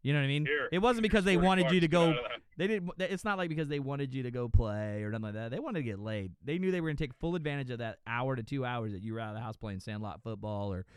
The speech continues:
Speaker 1: R-, Ricky riding his skateboard. He was like, then he, as soon as you walked out the door and they saw you ride off into the sunset with your skateboard or with, you know,
Speaker 2: Man.
Speaker 1: or, or me or my parents,
Speaker 2: Uh,
Speaker 1: I know damn well he was in there tagging that, you know?
Speaker 2: That's messed up, man. I never, ever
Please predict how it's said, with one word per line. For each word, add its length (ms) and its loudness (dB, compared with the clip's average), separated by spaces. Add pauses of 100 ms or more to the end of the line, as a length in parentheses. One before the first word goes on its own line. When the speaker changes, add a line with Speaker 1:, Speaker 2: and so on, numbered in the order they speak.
(180)
Speaker 1:
R-, 160 -4
Ricky 320 -4
riding 260 -2
his 160 -4
skateboard. 540 0 (340)
He 80 2
was 100 2
like, 220 0 (300)
then 120 -2
he, 200 -2
as 80 -4
soon 120 0
as 140 2
you 140 2
walked 240 2
out 80 -2
the 80 -6
door 140 0
and 80 0
they 60 0
saw 200 -2
you 160 2
ride 260 0
off 220 0
into 160 0
the 100 -2
sunset 440 -2 (180)
with 100 -6
your 100 -6
skateboard 520 -2 (500)
or 220 -2
with, 200 -2
you 140 0
know, 60 2
Speaker 2:
Man. 340 6
Speaker 1:
or, 120 -2
or 40 2
me 300 2
or 80 0
my 160 0
parents, 360 0
Speaker 2:
Uh, 120 -4
Speaker 1:
I 60 2
know 120 -2
damn 220 0
well 100 2
he 120 2
was 100 -2
in 80 -2
there 100 -4
tagging 300 -6
that, 180 -10 (260)
you 140 -4
know? 140 -2 (260)
Speaker 2:
That's 220 -4
messed 320 -4
up, 160 0
man. 160 -4
I 20 -2
never, 420 -2
ever 240 -4